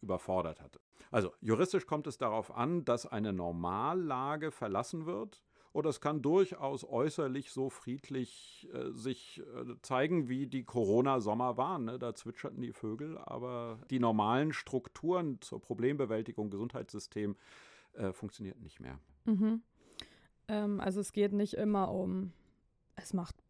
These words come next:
Speaker 2: Bumm und dann ist alles kaputt, ähm, sondern es geht einfach darum, ob Dinge nicht mehr der Normalität entsprechen und, ähm, bestimmte Maßnahmen, äh, bedürfen. Wie schaut's denn aus mit menschengemachten Katastrophen? Zum Beispiel die Sprengung der Pipeline in der Ostsee,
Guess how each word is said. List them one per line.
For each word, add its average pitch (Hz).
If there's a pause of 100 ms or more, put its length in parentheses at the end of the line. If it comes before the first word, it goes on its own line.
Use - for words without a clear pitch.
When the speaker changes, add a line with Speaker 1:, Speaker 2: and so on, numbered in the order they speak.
Speaker 2:
Bumm 196
und 185
dann 185
ist -
alles 190
kaputt, 202
ähm, 185
sondern 196
es -
geht 220
einfach 208
darum, 226
ob 190 (300)
Dinge 220
nicht 208
mehr 196
der 185
Normalität 185
entsprechen 196
und, 175
ähm, 175 (100)
bestimmte 208
Maßnahmen, 175
äh, 175
bedürfen. 170 (400)
Wie 214
schaut's 233
denn 240
aus 202
mit 233
menschengemachten 190
Katastrophen? 170
Zum 185
Beispiel 208
die 196
Sprengung 214
der 185
Pipeline 196
in 185
der 180
Ostsee, 240